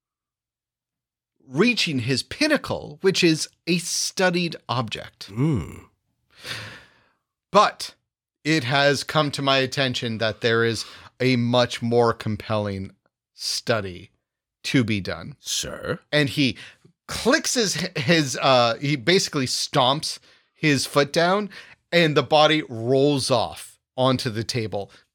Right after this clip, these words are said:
Speaker 1: disconnected from all of the wires. And it, the bed flips back to its normal position. There is a spraying of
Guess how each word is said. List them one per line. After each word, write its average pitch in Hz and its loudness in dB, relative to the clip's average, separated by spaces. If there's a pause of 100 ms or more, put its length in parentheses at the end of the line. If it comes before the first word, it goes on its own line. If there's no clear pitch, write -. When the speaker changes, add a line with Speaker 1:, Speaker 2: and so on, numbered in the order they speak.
(100)
Speaker 1:
disconnected 160 2
from 123 0
all 123 2
of 113 -2
the 120 -2
wires. - -4 (500)
And 143 2
it, 135 -2 (200)
the 120 2 (160)
bed 139 4
flips - -2
back 131 0
to 123 -2
its 123 -4
normal 120 2
position. 196 -2 (600)
There 147 4
is 135 0
a 120 -4
spraying 180 0 (100)
of 131 4